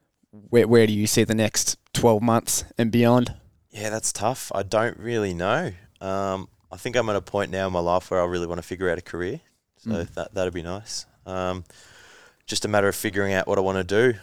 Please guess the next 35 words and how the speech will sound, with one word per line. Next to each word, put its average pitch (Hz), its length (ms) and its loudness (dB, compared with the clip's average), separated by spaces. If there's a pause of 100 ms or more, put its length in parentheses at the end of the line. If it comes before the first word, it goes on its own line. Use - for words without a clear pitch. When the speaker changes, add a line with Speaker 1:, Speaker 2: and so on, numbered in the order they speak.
(220)
Speaker 2:
I - 60 -8
need 98 140 -2
to 95 60 0
sort - 220 -2
of 92 60 -4
sit - 200 -2
down, 110 380 -2 (480)
figure 113 220 2
out 104 80 4
my 110 100 2
beliefs 113 460 0
and 107 240 -8 (220)
figure 113 200 0
out 107 160 4
what 113 120 0
would 104 180 -2
work 113 200 0
for - 160 -6
me. 120 220 -2
But 113 280 0 (280)
I'd 107 120 4
like 120 180 4
to - 80 -2
see 117 140 2
myself, 101 760 -2
um, 85 340 -4 (280)
stuck - 320 -2
into 92 200 -6
something 90 500 -4 (180)
that 85 160 -2 (340)
is - 100 -8
gonna 92 180 -4
be 87 120 -2
a 85 60 0
long-term 82 680 -4